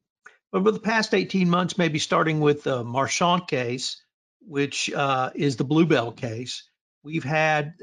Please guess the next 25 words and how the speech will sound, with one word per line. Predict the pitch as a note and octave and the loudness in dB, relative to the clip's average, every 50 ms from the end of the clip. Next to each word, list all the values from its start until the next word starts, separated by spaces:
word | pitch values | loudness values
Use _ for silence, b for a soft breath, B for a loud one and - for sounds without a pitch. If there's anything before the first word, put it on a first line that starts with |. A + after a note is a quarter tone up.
| - _ _ | -20 _ _
Delaware | D#3+ D#3+ F3+ G3+ F#3 E3 D#3+ D#3+ D#3 D3+ C#3+ | -2 0 2 2 2 4 4 4 4 2 0
Supreme | - - - - D3+ D#3 D3 | -2 -6 -6 -6 -4 -4 -4
Court | - - F#3 F3 E3+ D#3 D3 - b b b b b b _ _ _ _ _ | -2 2 4 4 4 4 2 -2 b b b b b b _ _ _ _ _
list | - C#3 D3 F#3 G3 F#3 - - | -20 -4 0 0 2 2 2 0
an | E3 D3 | 0 0
increasing | D3 C3+ A#2 - - F3+ F#3 F3+ - - E3 D3 C#3+ C#3+ | 0 -2 -4 -4 -2 0 2 2 0 -2 -4 -4 -2 -2
number | D#3+ D#3+ E3 D#3+ D3+ C3 | -2 -2 0 2 0 0
of | B2+ B2+ | 0 -2
responsibilities | B2+ B2 - - - D3 D3 D3 - D3 - C3+ C#3+ D3 C#3+ B2 A#2+ A#2+ A#2+ A#2 | -6 -8 -6 -4 -2 -2 -2 -2 -4 -6 -4 -2 0 0 0 -2 -4 -6 -8 -10
and | B2+ B2 C#3 | -14 -16 -16
literally | D3+ E3 E3 E3+ D#3+ D3 C#3+ C#3 C#3 | -6 0 2 2 4 4 2 2 2
up | D3 - - - | 0 -4 -6 -6
to | - C3 C3+ C3+ A#2+ - _ _ _ _ _ _ _ _ _ | -4 -4 -4 -4 -6 -10 _ _ _ _ _ _ _ _ _
twenty | - D#3 D#3 D3 C#3+ C3+ | -8 -4 -2 -2 -2 -2
twenty. | B2 - - E3+ D#3+ D#3+ D#3 C3+ A#2 A2 A2 - _ _ _ _ _ _ _ _ | -4 -4 -2 0 0 2 0 0 -2 -6 -8 -12 _ _ _ _ _ _ _ _
So | - F#3+ E3+ E3+ E3 | 0 2 2 4 4
I | E3 | 4
was | E3 E3 | 4 4
wondering | A3+ A#3+ D4+ D#4+ A#3 | 2 0 2 2 0
if | F3+ - - | 0 0 0
you | E3+ | 0
might | E3 E3 D#3 D#3+ - | 2 2 2 0 0
walk | F3 D3 D#3 E3 E3 E3+ E3+ - | 0 2 2 4 4 4 2 0
us | E3 C#3+ - | -4 -4 -4
through | - - E3+ E3+ E3 E3 D#3+ D#3+ D#3 D3+ D3 | -8 -4 0 4 4 6 6 4 4 2 -2